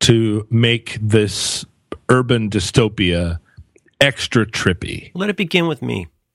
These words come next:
Speaker 1: That's right. Like, uh, it, you, it, no one person can make any downtown area super trippy on their own.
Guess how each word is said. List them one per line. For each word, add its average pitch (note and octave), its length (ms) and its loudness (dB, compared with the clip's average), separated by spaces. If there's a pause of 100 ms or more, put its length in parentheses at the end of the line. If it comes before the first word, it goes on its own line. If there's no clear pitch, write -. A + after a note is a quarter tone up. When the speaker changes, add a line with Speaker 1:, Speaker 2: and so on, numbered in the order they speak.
(120)
Speaker 1:
That's D3+ 180 2
right. B2 200 2 (260)
Like, C3 320 0
uh, C#3 140 2 (100)
it, D#3 180 -2
you, D3 140 4 (120)
it, D#3 180 0 (100)
no D#3 260 4
one F#3 460 0
person F#2+ 560 0
can A2+ 280 2
make A#2 400 0 (300)
any C3 300 4
downtown A#2 680 2
area F2+ 640 0 (440)
super B2+ 520 2
trippy G2+ 480 0
on F2 120 0
their E2+ 200 2
own. E2 400 -6